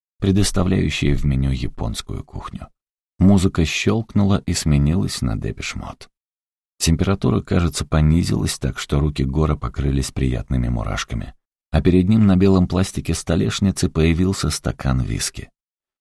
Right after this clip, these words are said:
Анубис не обратил внимания на то, как Дуат отозвался на желание Гора. Достал сигареты и закурил, выпуская дым в мутное окно, за которым виднелась ночная пустыня.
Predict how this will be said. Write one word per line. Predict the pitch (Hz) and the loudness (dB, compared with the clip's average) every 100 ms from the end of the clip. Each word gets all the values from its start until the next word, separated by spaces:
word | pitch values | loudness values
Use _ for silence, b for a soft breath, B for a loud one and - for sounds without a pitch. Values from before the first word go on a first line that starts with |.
| _ | _
Анубис | 90 107 101 - | 4 6 4 4
не | 98 | 2
обратил | 95 98 - 101 | 4 2 2 0
внимания | 87 92 95 92 85 69 | 4 4 6 4 2 2
на | 67 71 | 0 0
то, | - 76 | -2 -4
как | - 64 | -2 -4
Дуат | 64 69 71 67 | -2 -2 -2 -4
отозвался | 65 65 71 71 71 69 | -4 -4 -2 -4 -2 -2
на | 65 | -2
желание | 64 67 64 62 50 | -2 -2 -2 -2 -2
Гора. | 50 57 50 - _ _ _ _ | -4 -4 -6 -8 _ _ _ _
Достал | 80 - - 107 | 0 0 0 -2
сигареты | - 85 87 95 - 78 | -2 0 0 0 0 0
и | |
закурил, | 73 71 78 71 - - | 0 -2 -4 -4 -6 -8
выпуская | - 62 - - - 58 52 | -8 -8 -6 -10 -6 -6 -2
дым | 67 67 | -2 -2
в | 58 60 | -2 -4
мутное | 64 - 55 53 57 | -4 -4 -6 -4 -6
окно, | - 82 85 - _ _ | -4 -2 -2 -6 _ _
за | 73 78 | -4 -2
которым | 82 80 - 92 | -2 -2 0 2
виднелась | 78 69 69 67 64 64 - | 2 0 0 0 0 -2 -4
ночная | 62 - 55 50 50 | -6 -6 -6 -6 -8
пустыня. | - - 50 50 - | -10 -10 -8 -8 -10